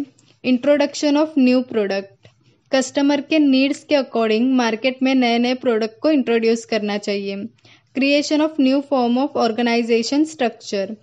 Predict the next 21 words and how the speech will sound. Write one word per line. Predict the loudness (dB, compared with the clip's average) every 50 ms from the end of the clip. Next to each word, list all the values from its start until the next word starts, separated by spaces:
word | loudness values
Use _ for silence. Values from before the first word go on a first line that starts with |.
| _ _ _ -20 _ -8 -6
इसका | -6 -6 -4 -2 -2
मतलब | 0 0 -2 -2 -4 -2 0 0
है | 0
ऑर्गेनाइजेशन | 0 0 -2 -4 -2 -2 -2 -2 -2 -2 -2 -2 -4 -2 -2 -2 -2
स्ट्रक्चर | -2 -2 -4 -6 -6 -6 -4 -4 -4 -4 -4
के | -2 -2 0
नए-नए | 2 2 2 2 2 0 0 0 -2
फॉर्म | -2 -2 -2 -2 -2 -2
को | -4 -6 -6
क्रिएट | -6 -4 -4 -2 0 0 -2 -2 -2 -4
करना | -4 -4 -4 -2 -4 -6
चाहिए। | -4 -4 -6 -6 -4 -6 -6 -8 -10 -12 _ _ _ -20 _ _ -20 _ _ _ _ _ _ _ _ _ _ -2
नेक्स्ट | 0 0 0 0 -2 -4 -2 0
है | 2 2
development | 2 2 0 2 0 0 -2 -2 -2 -2 -2 -2 0
of | 0 -2 -2 -2 0 0
new | 2 2 2 0 -2
source | -2 -2 -2 -2 -2 -2 -2
of | -4 -4 -2 -2 0
raw | 0 2 2
material। | 0 -2 -4 -4 -4 -4 -4 -4 -4 -4 -6 -8 -10